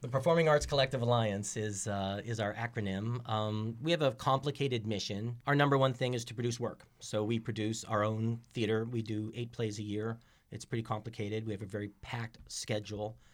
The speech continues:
So we, uh, we produce original work. We also produce music events. We are a venue for other people to do music events. So that's our main stage.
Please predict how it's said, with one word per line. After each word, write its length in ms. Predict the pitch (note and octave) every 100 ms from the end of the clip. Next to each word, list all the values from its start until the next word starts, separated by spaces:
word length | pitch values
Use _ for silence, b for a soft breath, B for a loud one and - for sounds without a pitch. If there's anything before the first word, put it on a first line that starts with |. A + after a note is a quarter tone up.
| _ _
So 260 | - A2+ G#2+
we, 400 | G#2+ A2 G#2+ G#2+
uh, 260 | G2+ G2+ G2+
we 100 | A#2+
produce 420 | A2+ A2+ A#2 A2+ G#2+
original 340 | G#2 G#2+ G#2
work. 300 | G2+ F#2+ - -
We 100 | A2+
also 540 | G#2+ G#2+ A#2+ A2 A2 A2
produce 340 | G#2+ G#2 G#2
music 280 | B2 A#2 A2 -
events. 460 | A2 G#2+ G#2+ - - _ _ _ _ _
We 160 | A2+ G#2
are 180 | G2+ G2
a 60 | F#2+
venue 320 | A#2 A2+ A2
for 160 | G2+ -
other 200 | B2+ C#3
people 260 | - - G2
to 80 | G2
do 140 | G2+
music 320 | G2+ F#2+ F#2
events. 480 | F2+ F2+ A2+ - - _ _ _ -
So 400 | - G#2+ G2+ G2+ G#2
that's 280 | - A2+ -
our 200 | A#2 G#2
main 320 | G#2+ G#2+ G#2
stage. 720 | G2+ - - G#2 E2 B1 D#2